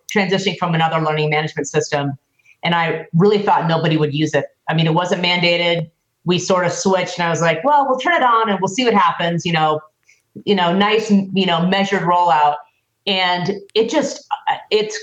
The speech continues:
was, it blew us away that people use it so quickly and so readily 'cause it was easy that, you know, we have a lot of teachers, I think, that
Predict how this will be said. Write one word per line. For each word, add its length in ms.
was, 320
it 360
blew 220
us 140
away 340
that 640
people 400
use 180
it 120
so 260
quickly 420
and 140
so 240
readily 760
'cause 140
it 80
was 240
easy 580
that, 360
you 80
know, 300
we 160
have 160
a 20
lot 300
of 80
teachers, 340
I 120
think, 260
that 240